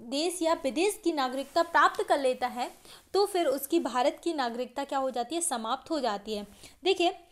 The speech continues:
ये प्रावधान किया गया है आर्टिकल नंबर नाइन में। आर्टिकल नंबर जो हमारा नाइन है, उसमें लिखा हुआ है कि terminations of citizen, यानी नागरिकता को निलंबन, नागरिकता का निलंबन कैसे होता है। तो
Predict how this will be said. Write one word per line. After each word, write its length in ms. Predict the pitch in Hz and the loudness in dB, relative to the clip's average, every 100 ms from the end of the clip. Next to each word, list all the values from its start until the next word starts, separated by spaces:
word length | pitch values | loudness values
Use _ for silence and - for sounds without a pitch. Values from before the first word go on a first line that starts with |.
| - 262 | -8 0
ये 140 | 392 | 2
प्रावधान 540 | 427 359 254 320 349 | 4 4 4 0 -2
किया 240 | 349 330 302 | 0 0 0
गया 160 | 285 | -2
है 260 | 262 269 349 - | -4 -4 -2 2
आर्टिकल 540 | 262 277 359 359 392 | 2 4 0 0 0
नंबर 280 | 320 285 320 | 0 -2 -4
नाइन 360 | 277 240 214 214 | -2 -2 -2 -6
में। 200 | 202 202 - - - | -8 -12 -20 -20 -4
आर्टिकल 480 | 254 269 381 381 440 | 0 2 2 2 2
नंबर 260 | 392 349 370 | 2 2 2
जो 140 | 392 | 2
हमारा 260 | 349 349 349 | 0 2 0
नाइन 400 | 247 240 277 349 | 0 -2 -2 -4
है, 260 | 311 392 - - - | -6 -8 -10 -16 -6
उसमें 240 | 311 370 359 | -4 2 2
लिखा 320 | 277 - 415 | 2 2 4
हुआ 320 | 392 349 294 | 4 4 4
है 260 | 269 269 - - - _ _ | 2 -2 -4 -20 -20 _ _
कि 280 | 349 339 349 - - _ - | 0 0 -2 -12 -20 _ 0
terminations 800 | 302 330 370 392 - 466 466 - | 2 2 -2 -2 -2 -4 -4 0
of 140 | 320 339 - | 0 0 0
citizen, 380 | 339 381 349 320 370 - | 0 2 0 -2 -4 -2
यानी 200 | 269 285 | 0 0
नागरिकता 640 | 254 254 247 294 294 392 392 | -2 -2 -2 -4 -4 -2 -2
को 220 | 320 339 | 0 0
निलंबन, 680 | 302 269 262 233 220 214 - - | 0 0 0 -2 -6 -10 -14 -10
नागरिकता 520 | 247 254 277 294 370 359 | -4 -4 -4 -4 0 2
का 120 | 339 | 0
निलंबन 400 | 285 269 254 359 | 0 -2 -2 -6
कैसे 360 | - 269 269 | -2 -2 0
होता 260 | 254 214 226 | -2 -2 -6
है। 200 | 220 220 - - - - - | -8 -10 -14 -20 -20 -18 0
तो 300 | 339 403 - | 2 2 -2